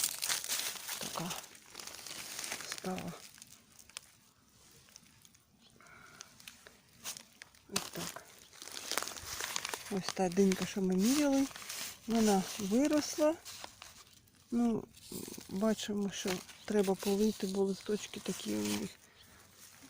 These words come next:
пов'ялі трохи. Ще така спека. Такі.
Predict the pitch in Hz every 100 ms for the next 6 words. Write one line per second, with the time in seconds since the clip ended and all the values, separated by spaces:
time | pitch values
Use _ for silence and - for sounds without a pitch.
0 | - 196 190 196 190 185 170 196 185 -
1 | 185 - - - - - - - - 202
2 | 196 - 185 - 269 269 196 180 - -
3 | - - - - - - - - - -
4 | - - - - - - 190 - - -
5 | - - - - - - - - - 185
6 | 185 180